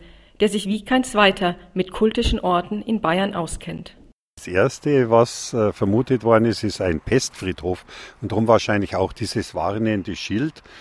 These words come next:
Speaker 2: Da steht: „Sehr geehrte Besucher, in der Nacht vom zwölften zum dreizehnten wurde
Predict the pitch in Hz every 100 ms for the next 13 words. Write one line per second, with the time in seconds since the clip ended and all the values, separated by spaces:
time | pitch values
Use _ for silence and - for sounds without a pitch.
0 | - _ - - 107 104 107 101 98 85
1 | - - - - 120 139 123 104 90 95
2 | - - 95 - 95 123 - 117 98 85
3 | 69 90 123 - 92 - 110 117 117